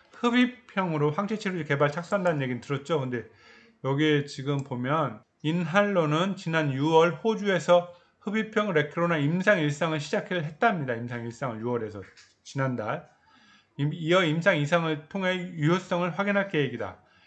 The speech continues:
인할론은 임상 수행을 위한 자금으로 미 육군 의료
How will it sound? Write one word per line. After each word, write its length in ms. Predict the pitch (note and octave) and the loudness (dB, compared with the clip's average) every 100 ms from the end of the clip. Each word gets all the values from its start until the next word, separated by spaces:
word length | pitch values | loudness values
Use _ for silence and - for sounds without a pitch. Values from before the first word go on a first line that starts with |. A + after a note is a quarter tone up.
| _ - | _ -6
인할론은 680 | D3 F#3 G#3 F#3 D#3+ F3 F3 | 0 2 2 2 0 -2 -2
임상 400 | D3 D3+ F3+ E3+ | -2 0 0 -2
수행을 440 | F3+ E3+ E3 C#3 | -2 -2 0 0
위한 160 | C#3+ D3 | 0 0
자금으로 720 | C3 A#2 B2+ B2 C#3+ E3+ - _ - | -2 -4 -4 -2 0 0 -4 _ -6
미 260 | C#3 E3+ D3+ | -2 0 0
육군 480 | C3+ - D3+ E3 D#3 | -2 -6 -6 -4 -6
의료 460 | C3 D3+ E3+ E3+ | -4 0 -2 -4